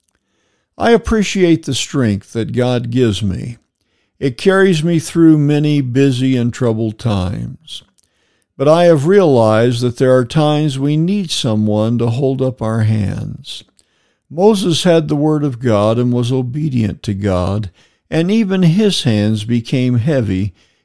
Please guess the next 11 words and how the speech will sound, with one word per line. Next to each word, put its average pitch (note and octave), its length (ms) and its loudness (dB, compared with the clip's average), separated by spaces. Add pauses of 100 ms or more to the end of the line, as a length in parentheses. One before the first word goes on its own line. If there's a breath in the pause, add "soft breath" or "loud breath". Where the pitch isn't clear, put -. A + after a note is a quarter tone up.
and C3+ 180 2
he C3+ 140 2
needed E3 440 -2
Aaron D#3 460 2
and C3 200 0
Hur A#2 340 0
to G#2 100 2
hold A2+ 320 0
up A2+ 160 -2
his - 220 -6
hands. F2+ 640 -6